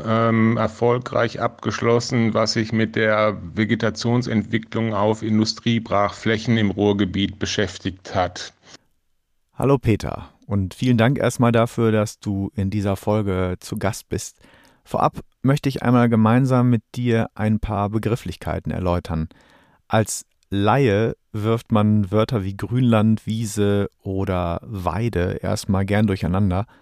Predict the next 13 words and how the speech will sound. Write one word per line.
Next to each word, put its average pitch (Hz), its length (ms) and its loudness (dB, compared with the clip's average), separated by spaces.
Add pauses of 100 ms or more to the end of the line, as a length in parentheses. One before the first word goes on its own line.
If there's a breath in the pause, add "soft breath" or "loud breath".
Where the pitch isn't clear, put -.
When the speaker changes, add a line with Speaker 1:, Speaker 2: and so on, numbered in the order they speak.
(280 soft breath)
Speaker 2:
obwohl 110 260 2
gerade 107 300 0
diese 117 220 -4
Begriffe 110 480 -2
ganz 110 260 2
unterschiedliche 110 640 -2
Dinge 87 240 -2
beschreiben. - 680 -10 (720 soft breath)
Dabei 113 360 4
ist - 300 -6
Grünland 139 640 4
erst - 320 -2
einmal 101 520 0